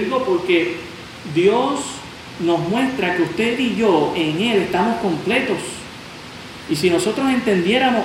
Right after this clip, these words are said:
eso, no tendríamos por qué caer en el pecado. Estamos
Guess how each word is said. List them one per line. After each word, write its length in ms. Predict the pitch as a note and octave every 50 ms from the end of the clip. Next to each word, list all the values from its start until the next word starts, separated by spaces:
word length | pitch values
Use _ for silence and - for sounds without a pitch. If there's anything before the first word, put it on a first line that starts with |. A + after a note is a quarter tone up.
| -
eso, 400 | - A#3+ B3 - - - C#3+ C3 - - - - - - - - - - - - - - - - - - - - - - -
no 100 | D#3 D#3
tendríamos 460 | D3+ G3 G3 F#3+ G3 G#3 G#3 G#3+ G3
por 160 | - G3 E3
qué 140 | E3+ F#3+ G3+
caer 240 | F#3+ G3+ F#3+ G3+ G3+
en 100 | G#3 G#3
el 80 | G3+ G3
pecado. 400 | - F#3+ F3+ - F3+ F#3+ G3+ F3 C#3+ B2+ - - - - - - - - - - -
Estamos 600 | - D3+ C#3+ - F3+ E3+ F#3 G#3 A3+ A#3+ A#3 -